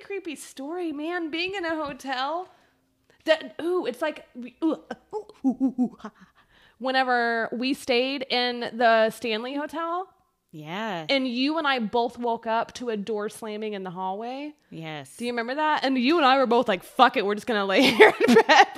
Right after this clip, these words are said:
Speaker 1: Like, we just talked about it the next morning, but I wonder if we were awake at the same time hearing that door slamming. It
Speaker 2: Mm-hmm.
Speaker 1: was like, uh, like, ugh,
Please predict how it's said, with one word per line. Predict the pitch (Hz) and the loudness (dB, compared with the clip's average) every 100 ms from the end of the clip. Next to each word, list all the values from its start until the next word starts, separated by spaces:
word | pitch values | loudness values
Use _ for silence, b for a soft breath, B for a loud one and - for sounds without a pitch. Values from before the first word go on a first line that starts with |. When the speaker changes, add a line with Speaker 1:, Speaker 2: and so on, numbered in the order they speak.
| 381 | 0
Speaker 1:
Like, | 320 370 208 B B B B B 269 | 2 0 0 B B B B B -2
we | 302 | 2
just | 320 339 | 2 0
talked | 339 269 285 311 | 0 2 2 2
about | 240 214 | 0 0
it | |
the | 220 | -4
next | 214 214 | -8 -8
morning, | 226 240 226 | -8 -6 -4
but | 214 | 0
I | 220 233 | 2 0
wonder | 220 233 262 294 247 | -2 -2 -2 -2 -2
if | 196 | -2
we | 220 240 254 | -4 -4 -4
were | 269 | -4
awake | 208 208 208 220 | -4 -2 -4 -4
at | 208 | -6
the | 214 | -8
same | 208 196 | -8 -8
time | 185 170 196 190 | -10 -10 -8 -8
hearing | 196 202 202 202 | -8 -8 -8 -8
that | 175 170 | -10 -10
door | 185 190 | -10 -10
slamming. | 180 180 156 151 147 165 - | -12 -14 -14 -14 -16 -20 -14
It | 202 185 | -8 -4
Speaker 2:
Mm-hmm. | 339 | -2
Speaker 1:
was | 370 330 | -2 0
like, | 311 285 269 - - b b b - - | 0 0 -2 -8 -18 b b b -12 2
uh, | 302 254 | 4 4
like, | 262 - - | -4 -6 -12
ugh, | - - - 392 | -2 2 4 4